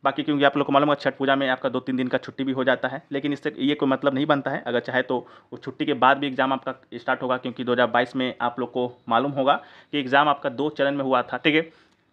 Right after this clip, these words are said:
ठीक है। तो उसी प्रकार अगर चाहे तो हो सकता है। और आपको बता दें कि बारह अक्टूबर को आपका विजयदशमी का भी त्यौहार है, ठीक है। तो ये भी एक तर्क बनता है कि विजयदशमी के बाद आपका एग्जाम शुरू हो, तो पन्द्रह से बीस अक्टूबर के बीच आपका एग्जाम शुरू होगा और जो एग्जाम आपका पाँच छः नवंबर तक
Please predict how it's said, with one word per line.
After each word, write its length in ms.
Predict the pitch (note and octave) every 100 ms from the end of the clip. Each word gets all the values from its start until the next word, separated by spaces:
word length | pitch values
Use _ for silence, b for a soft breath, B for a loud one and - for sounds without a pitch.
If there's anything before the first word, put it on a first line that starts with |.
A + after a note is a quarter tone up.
| _
ठीक 120 | E3 E3+
है। 80 |
तो 140 | F#3+ A#2+
उसी 200 | B2+ D3+
प्रकार 380 | C#3+ C#3 C#3 -
अगर 140 | B2 B2+
चाहे 320 | - C#3 C#3
तो 120 | -
हो 160 | - F3
सकता 300 | F#3+ F#3+ D#3+
है। 140 | C#3+ - B B
और 180 | C3 C3
आपको 240 | B2+ - C#3
बता 180 | C#3+
दें 120 | C#3+ D3
कि 100 | C#3+
बारह 260 | B2 C3
अक्टूबर 260 | C#3+ C3+ C#3
को 120 | C3+
आपका 240 | C3+ - B2+
विजयदशमी 580 | B2 C3 B2 - D3
का 120 | C#3+ C#3+
भी 120 | C#3+
त्यौहार 320 | D#3 C#3 C#3
है, 80 | C3+
ठीक 200 | - D3+
है। 80 | D3+ - B B
तो 380 | B2 B2 A#2 A2+ -
ये 100 | C3
भी 140 | D3 D3+
एक 180 | D3+ - C#3+
तर्क 180 | C#3 C3+
बनता 280 | C3+ D3+
है 120 | D3 D3+
कि 120 | C3+
विजयदशमी 460 | B2+ B2+ B2+ C#3+ C#3
के 100 | C3+
बाद 200 | C3 B2+
आपका 200 | B2 B2+
एग्जाम 240 | A#2 B2+
शुरू 180 | B2 D3
हो, 160 | D3+ G#3+ B B B
तो 160 | A#2 A2
पन्द्रह 280 | G#2+ B2 C3+
से 120 | C#3
बीस 180 | C3 C3
अक्टूबर 300 | C#3 B2+ B2+
के 140 | B2+ B2
बीच 180 | B2+
आपका 180 | B2 B2+
एग्जाम 240 | A#2 A#2+ A#2
शुरू 200 | D#3 E3
होगा 220 | D#3+ -
और 120 | C#3+
जो 160 | A#2 G#2+
एग्जाम 240 | A2 A#2
आपका 200 | A#2 E3+
पाँच 240 | F3+ A2 G#2
छः 120 | A#2
नवंबर 320 | A2+ G#2+ G2+
तक 220 | A3 A#3+